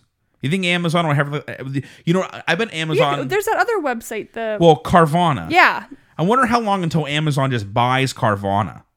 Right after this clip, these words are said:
Speaker 1: and it just becomes, like, one
Speaker 2: Yeah.
Speaker 1: click. You know, I'm not sure the, I mean, I, I've talked to a lot of people about the future of the automobile industry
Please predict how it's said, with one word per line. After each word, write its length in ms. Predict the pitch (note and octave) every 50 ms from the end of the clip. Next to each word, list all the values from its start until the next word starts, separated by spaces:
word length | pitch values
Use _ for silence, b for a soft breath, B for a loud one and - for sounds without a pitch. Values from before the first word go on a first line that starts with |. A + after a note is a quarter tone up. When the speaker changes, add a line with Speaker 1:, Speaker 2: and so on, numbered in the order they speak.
| _ _ _ _ _ _ _ _ _ _ _ -
Speaker 1:
and 140 | G#2+ A2
it 80 | A2 G#2
just 240 | - B2+ A#2 - -
becomes, 600 | A#2 G2 - - - B2 A2+ A2+ A#2 A2 G2+ -
like, 200 | G2+ F#2+ F2+ -
one 320 | - G2+ G#2 G#2 A2+ A#2 B2
Speaker 2:
Yeah. 40 | A#2+
Speaker 1:
click. 460 | A2+ - A2 G#2+ F2+ - - - _ _ B B B B B B E3+ E3
You 140 | B D#3+ G3
know, 320 | G#3 G#3+ G#3+ G3+ F#3 - -
I'm 200 | - G#3+ C#4+ F#4
not 220 | F#4 E4 C4+ F#3+ -
sure 720 | - - - D#3+ D3 C#3 C3+ B2+ B2 A#2+ A2+ A2 G#2 - - _ _ _ _ _ _ _ _ _ _ _ _ _ _ _ _ _ _ _ _ -
the, 340 | B2 A#2+ A#2+ A2+ G#2 G2 - -
I 40 | B2+
mean, 120 | C3 C3 C3+
I, 140 | C3 D3 - -
I've 180 | F#3 G3+ -
talked 340 | - - F#3+ F3 E3 - -
to 100 | C#3+ B2
a 40 | A2+
lot 240 | G#2+ G#2+ G#2+ G#2+ G2+
of 60 | F#2
people 140 | - G#2 F#2+
about 160 | F2 F#2 E2
the 60 | E2+
future 480 | - - G#2 G#2 F#2+ - - F2 F2 E2+
of 100 | D#2+ E2
the 240 | E2+ E2 E2 - -
automobile 500 | - F#2+ F#2+ F2+ F2+ F2 E2 F2+ F2 E2
industry 580 | E2 F2 E2+ E2+ - - - D2+ D2 C#2+ C#2+